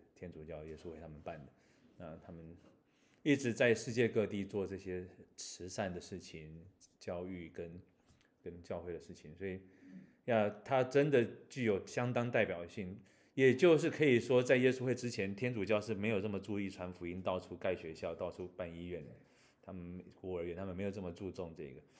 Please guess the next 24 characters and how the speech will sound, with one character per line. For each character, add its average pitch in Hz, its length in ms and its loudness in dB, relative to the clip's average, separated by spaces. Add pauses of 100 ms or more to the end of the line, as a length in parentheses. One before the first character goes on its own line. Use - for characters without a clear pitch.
(140)
在 107 140 0
欧 123 220 4
洲， 120 200 4
大 135 160 2
部 120 60 0
分 127 100 0
就 113 100 2
在 104 120 2
欧 92 180 -4
洲。 95 300 -4 (420)
那 101 120 -6
因 113 160 0
为 117 200 6 (200)
欧 139 180 8
洲 139 180 8
一 123 80 4
大 131 240 6
半 117 320 6
被 95 240 0 (140)
给 90 200 -6
归 110 200 2
正 107 180 -2
教、 95 240 0
给， 82 280 -4